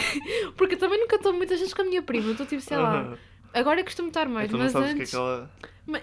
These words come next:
Speaker 1: yeah, e antes era tipo, lá está uma criança que eu via que é de, de três em três meses.
Speaker 2: Uhum.
Speaker 1: E, "Olha, toma a Barbie." E ela a brincar na Barbie, tipo, quase a destruí-la, assim,
Speaker 2: Uhum.
Speaker 1: cuidado nenhum com a Barbie.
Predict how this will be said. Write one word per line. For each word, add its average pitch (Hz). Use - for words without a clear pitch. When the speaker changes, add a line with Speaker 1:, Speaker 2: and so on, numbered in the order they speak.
Speaker 1:
yeah, 381
e 302
antes 311
era 320
tipo, 254
lá 254
está 277
uma 277
criança 285
que 294
eu 285
via 277
que 269
é 240
de, 240
de 247
três 262
em 277
três 262
meses. 220
Speaker 2:
Uhum. 220
Speaker 1:
E, 269
"Olha, 277
toma 320
a 339
Barbie." 262
E 294
ela 254
a 277
brincar 302
na 277
Barbie, 285
tipo, -
quase 240
a 247
destruí-la, 247
assim, 226
Speaker 2:
Uhum. 214
Speaker 1:
cuidado 240
nenhum 277
com -
a 269
Barbie. 233